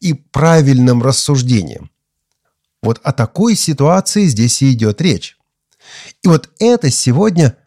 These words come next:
наносит непоправимый вред делу Иисуса Христа. Да, друзья,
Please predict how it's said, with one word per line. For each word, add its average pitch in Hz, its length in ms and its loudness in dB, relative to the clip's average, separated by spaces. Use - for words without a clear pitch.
наносит 139 580 2
непоправимый 139 720 2
вред 139 640 0
делу 117 520 0
Иисуса 113 380 -4
Христа. 110 560 -6
Да, 127 160 -2
друзья, 76 460 -8